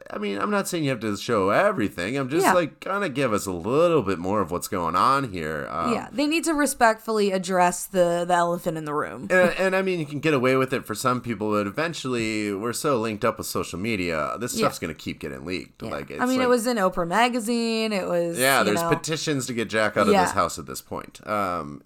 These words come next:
Speaker 1: so, yeah, uh, so I, Kemi's a little kind of aware of how she could be
Speaker 2: Mm-hmm.
Speaker 1: getting portrayed. Uh, that, that was kind of the point with all
Speaker 2: Yeah.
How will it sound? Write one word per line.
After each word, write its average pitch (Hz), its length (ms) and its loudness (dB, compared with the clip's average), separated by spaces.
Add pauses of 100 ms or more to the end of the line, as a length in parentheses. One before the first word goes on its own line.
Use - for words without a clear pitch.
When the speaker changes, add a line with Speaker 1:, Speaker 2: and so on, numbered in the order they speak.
Speaker 1:
so, 170 800 6 (640)
yeah, 180 400 0
uh, 131 360 4
so 147 220 -2
I, 170 40 -6 (180)
Kemi's 202 260 -2
a 185 60 -4
little 156 180 4
kind 139 160 0
of 123 60 0
aware 123 300 4
of 104 100 0
how 101 140 2
she 92 220 -6 (140)
could 98 180 -8
be 87 120 -4
Speaker 2:
Mm-hmm. 95 100 -6
Speaker 1:
getting 82 180 -4
portrayed. 71 720 -8 (320)
Uh, 64 340 -6 (220)
that, - 260 -12
that 95 140 2
was 82 160 -2
kind 80 140 -6
of 65 40 -4 (100)
the - 60 -20
point - 180 -10
with - 140 -14
all 202 60 -6
Speaker 2:
Yeah. 190 160 -6